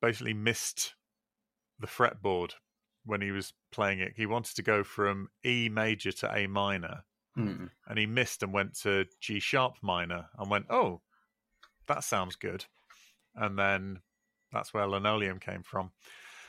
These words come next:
Speaker 1: It's, it's weird because it's sort of, it wants to be a song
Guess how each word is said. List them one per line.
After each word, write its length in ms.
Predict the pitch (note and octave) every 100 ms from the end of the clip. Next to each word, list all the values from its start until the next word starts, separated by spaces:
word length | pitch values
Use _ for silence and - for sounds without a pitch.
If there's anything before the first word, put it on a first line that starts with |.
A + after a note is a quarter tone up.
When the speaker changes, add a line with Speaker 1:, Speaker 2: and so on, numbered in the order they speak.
| - - _
Speaker 1:
It's, 600 | D#3 - - - - - - _ _ _ _ _ - _ _ _ _ _
it's 200 | E3+ D#3
weird 320 | D#3+ F#3+ E3 A#2+
because 360 | C#3+ - D#3
it's 120 | D3+
sort 360 | - - F3 -
of, 160 | E3 C#3+
it 180 | C#3+
wants 340 | D#3 F#3 D#3+ -
to 80 | D#3+
be 120 | D#3
a 60 | C#3+
song 500 | - D#3 D3 D3